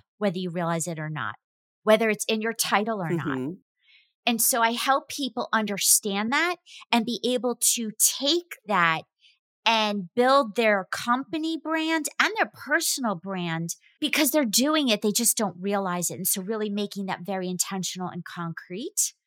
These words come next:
Speaker 1: to win based on experiences. There's personal branding, but that there's that professional side. The other thing I wanted to also take away for people is that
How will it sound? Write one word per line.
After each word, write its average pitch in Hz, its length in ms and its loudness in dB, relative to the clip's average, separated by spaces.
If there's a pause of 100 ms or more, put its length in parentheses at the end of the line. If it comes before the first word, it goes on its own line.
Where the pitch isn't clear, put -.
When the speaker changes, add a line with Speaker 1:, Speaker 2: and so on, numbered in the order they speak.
(560)
Speaker 1:
to 190 380 -4 (540)
win 185 640 0
based 202 240 0
on 190 140 -2
experiences. - 1120 -2 (640)
There's 208 180 -4
personal 247 500 2
branding, 185 440 -2
but 185 140 -6
that 180 200 0
there's 180 220 -4
that 151 180 -2
professional 175 800 -4
side. 175 760 -2 (680)
The 247 240 -6
other 381 280 4
thing 311 120 -4
I 285 60 -2
wanted 240 400 -2
to 214 200 -2 (100)
also 202 460 -2 (320)
take 190 320 -4
away 175 240 -6
for 170 220 -12
people 165 640 -12 (480)
is 240 260 2
that 214 380 2